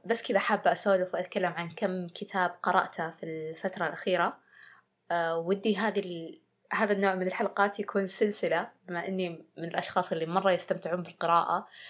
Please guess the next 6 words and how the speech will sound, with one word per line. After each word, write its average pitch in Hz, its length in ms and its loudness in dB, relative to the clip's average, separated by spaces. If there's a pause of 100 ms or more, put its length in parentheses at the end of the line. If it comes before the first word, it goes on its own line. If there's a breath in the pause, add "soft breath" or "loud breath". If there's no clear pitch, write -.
(400 loud breath)
ودايمًا 202 440 6
إذا 185 300 4
خلصت 196 540 0
أقرأ 185 240 -2 (260)
كتاب 214 560 6
أحس - 380 -4